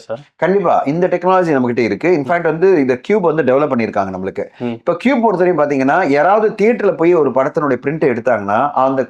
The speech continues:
Speaker 2: கோடே வந்துரும். அதாவது அந்த பைரேட்டட் சி டி வந்து நம்மளுக்கு வந்து நிறைய தடவை வந்து தியேட்டர் பிடிச்சிருக்காங்க. அதாவது பைரேட் சி டியோ இல்ல எச் டி பிரிண்டோ வந்த உடனே நம்ம அந்த பிரிண்டை எடுத்து கொண்டு போய் கொடுத்தோம் வச்சுங்களேன், உடனே வந்து அவங்க எடுத்து அந்த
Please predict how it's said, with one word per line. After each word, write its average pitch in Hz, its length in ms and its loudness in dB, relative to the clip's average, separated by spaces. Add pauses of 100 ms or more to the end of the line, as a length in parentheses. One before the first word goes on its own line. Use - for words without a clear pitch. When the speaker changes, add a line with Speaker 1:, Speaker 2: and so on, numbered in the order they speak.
Speaker 2:
கோடே 220 380 2
வந்துரும். 123 320 -2 (180)
அதாவது 139 360 2 (480)
அந்த 147 140 2 (220)
பைரேட்டட் 185 420 0 (200)
சி 160 180 -2
டி 156 120 4
வந்து 139 240 0 (160)
நம்மளுக்கு 139 260 0
வந்து 151 180 0
நிறைய 151 220 2
தடவை 165 220 2
வந்து 151 200 -6
தியேட்டர் 147 260 -2
பிடிச்சிருக்காங்க. 101 480 -4 (240)
அதாவது 127 260 0
பைரேட் 131 320 0
சி 127 140 2
டியோ 127 160 4 (120)
இல்ல 120 140 2 (320)
எச் 113 160 -6
டி 139 120 0
பிரிண்டோ 120 360 -2
வந்த 113 200 -2
உடனே 113 200 -2 (380)
நம்ம 151 180 2
அந்த 143 160 -4
பிரிண்டை 220 320 0
எடுத்து 160 200 -4
கொண்டு 151 180 -2
போய் 151 140 -2
கொடுத்தோம் 147 280 -2
வச்சுங்களேன், 113 440 -2 (320)
உடனே 208 340 2
வந்து 180 200 0
அவங்க 131 220 0
எடுத்து 127 280 -2
அந்த 127 140 -2